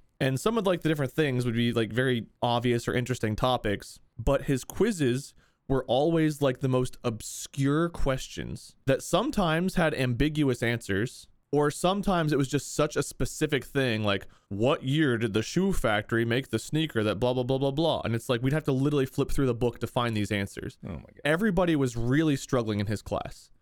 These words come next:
Speaker 1: I was an A student, and I think I was, like, around a D plus or C minus halfway through this quarter. I think, I don't know if we were on quarters or semesters at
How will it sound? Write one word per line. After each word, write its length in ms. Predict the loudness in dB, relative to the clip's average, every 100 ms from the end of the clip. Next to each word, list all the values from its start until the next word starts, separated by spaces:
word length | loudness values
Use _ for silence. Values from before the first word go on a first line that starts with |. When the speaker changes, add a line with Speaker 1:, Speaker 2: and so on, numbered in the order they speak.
| _
Speaker 1:
I 200 | 0 2
was 180 | 2 2
an 140 | -2 -2
A 220 | 0 0
student, 640 | -2 0 0 2 -2 -6 -18 _
and 100 | 0
I 80 | 0
think 240 | 2 0 2
I 140 | 2
was, 280 | 2 0 2
like, 240 | 0 0 -2
around 320 | 0 2 0
a 60 | -2
D 260 | 0 0
plus 420 | 2 2 2 -2 -4
or 40 |
C 300 | -4 -2 0
minus 560 | 2 0 0 -2 -6 -18 -20 _
halfway 480 | 0 0 0 0 0
through 340 | 0 -2 0 2
this 380 | 0 -2 -16 -6
quarter. 380 | -2 0 2 0
I 60 | -2
think, 120 | -2
I 60 | -2
don't 100 | 0
know 40 |
if 60 | 0
we 40 | 0
were 40 |
on 80 | 0
quarters 280 | -2 -2 -2
or 60 |
semesters 440 | -2 -4 -2 -4
at 80 | -6